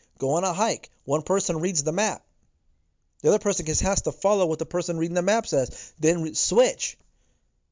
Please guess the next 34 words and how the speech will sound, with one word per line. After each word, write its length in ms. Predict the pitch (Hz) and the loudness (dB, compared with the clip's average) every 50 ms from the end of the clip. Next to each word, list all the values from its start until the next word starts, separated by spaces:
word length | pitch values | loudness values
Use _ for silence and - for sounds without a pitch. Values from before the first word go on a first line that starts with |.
| _ _ _ _ _ _ _ _ _ _ | _ _ _ _ _ _ _ _ _ _
And 160 | - 139 139 143 | -10 -6 -2 2
the 80 | 185 | 2
other 120 | 233 254 233 | 4 2 2
person 300 | - - 202 185 175 165 | 0 -4 -6 -4 -4 -4
has 160 | 170 156 - | -6 -4 -4
to 80 | 170 | -2
read 160 | 156 160 151 139 | -2 -2 -2 -2
the 80 | 143 | -4
map. 240 | 139 139 139 135 - | -4 -2 -4 -4 -2
The 80 | 160 185 | -2 -2
other 60 | 185 | -2
person 240 | 190 175 - - 139 | -2 -2 -4 -4 -4
can 100 | 160 165 | -4 -2
only 180 | 180 165 165 160 | -2 -2 -2 -2
follow 240 | - - 151 151 143 | 0 2 2 2 2
the 100 | 139 135 | 0 -2
directions. 460 | 123 123 123 120 113 - 123 110 - - - - _ _ | 0 0 0 -2 -2 -6 -10 -12 -12 -16 -20 -20 _ _
How 200 | - - 160 170 | 0 2 4 4
does 200 | 180 175 151 143 | 4 2 2 2
that 240 | 180 202 214 175 147 | 0 0 0 0 -2
work? 320 | 139 120 98 - - - _ _ _ _ _ | -4 -4 -4 -6 -12 -20 _ _ _ _ _
How 240 | - 151 165 180 175 | 0 2 4 4 2
do 180 | 156 151 151 | 2 -2 -2
they 140 | 147 151 151 | 0 0 2
get 200 | 160 165 143 - | 2 2 0 2
frustrated? 600 | - 151 160 - - 196 202 208 220 233 240 240 233 _ _ _ _ _ _ _ _ _ _ _ _ _ _ _ _ _ _ _ _ _ _ _ _ _ _ _ _ _ _ _ _ _ _ _ _ _ | 0 0 0 0 0 0 0 2 2 2 0 -2 -6 _ _ _ _ _ _ _ _ _ _ _ _ _ _ _ _ _ _ _ _ _ _ _ _ _ _ _ _ _ _ _ _ _ _ _ _ _
Does 140 | 139 131 | 0 0
someone 180 | - 170 185 170 | 2 2 0 -2
have 220 | 131 156 185 185 | 0 0 0 0
to 80 | - 175 | 0 -2
always 460 | - - 156 165 180 180 196 196 170 | 0 2 2 2 4 2 2 -2 -2
be 240 | 151 165 196 202 196 | -4 -4 -4 -2 -2
in 120 | 202 202 | -2 -4
control? 680 | 190 - 196 185 - - 208 214 220 233 247 254 247 - | -4 -6 -4 -2 0 2 2 4 4 2 2 0 -4 -12